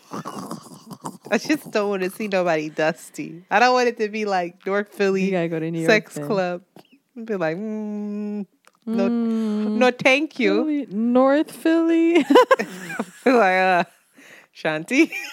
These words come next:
Speaker 2: <laughs> get me the fuck
Speaker 1: But would
Speaker 2: outta
Speaker 1: you
Speaker 2: here.
Speaker 1: go? Would it be difficult? Would it be weird to, like,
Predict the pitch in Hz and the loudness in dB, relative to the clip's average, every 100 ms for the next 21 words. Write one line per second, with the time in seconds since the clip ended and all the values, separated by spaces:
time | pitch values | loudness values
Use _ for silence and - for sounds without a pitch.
0 | - - 831 - 233 196 214 247 254 - | -18 -20 -18 -10 -8 -6 -6 -6 -8 -6
1 | 196 269 277 320 453 185 233 240 349 381 | 2 4 6 4 2 4 4 4 4 6
2 | 440 539 349 269 - - - 262 320 359 | 6 4 4 2 2 0 0 4 4 4
3 | 403 254 220 220 262 - 262 208 | 4 4 2 2 0 0 2 2